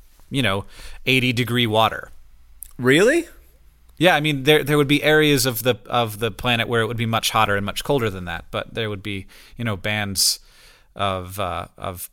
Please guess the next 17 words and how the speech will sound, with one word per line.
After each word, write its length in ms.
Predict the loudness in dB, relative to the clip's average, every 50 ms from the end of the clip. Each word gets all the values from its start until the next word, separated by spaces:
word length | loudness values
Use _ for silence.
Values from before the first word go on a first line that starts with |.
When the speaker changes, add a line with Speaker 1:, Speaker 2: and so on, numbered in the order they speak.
| _ _ _ -12
Speaker 1:
you 120 | -10 -8
know, 180 | -8 -8 -10 -10 -14 _ _ _ _ _ _ _ _ _ _ 0
perfectly 540 | 2 4 4 4 2 -2 -2 0 0 0 0
tropical 520 | 2 2 0 0 0 -4 -6 -4 -4 -4
feeling 320 | -2 -2 -4 -4 -4 -8
water. 340 | -10 -10 -10 -10 -10 -12 -14 -16 -18 -20 -20 -20 -20 -20 -20 -20 -20 -6 -2
Speaker 2:
Can 120 | 0 0
I 60 | 2
ask 240 | 2 2 2 0 0
a 80 | -2 0
couple 240 | 0 0 -2 -2 -4
stupid 340 | -4 -4 -6 -6 -6 -4
questions? 540 | -2 -2 -2 -2 -2 -6 -8 -8 -8 -8 -10 -12 -18 _ _ -20 -20 -20 -20 -20 -16 -8 -2
Um, 300 | 0 0 0 2 2 2
Speaker 1:
Yes, 200 | 2 2 2 2
sir. 380 | 2 2 0 0 -4 -6 -10 -14 -18 -18 -18 -18 -18 -18
Speaker 2:
Why 840 | -16 -16 -14 -12 -4 0 2 4 4 6 4 4 4 4 4 2 0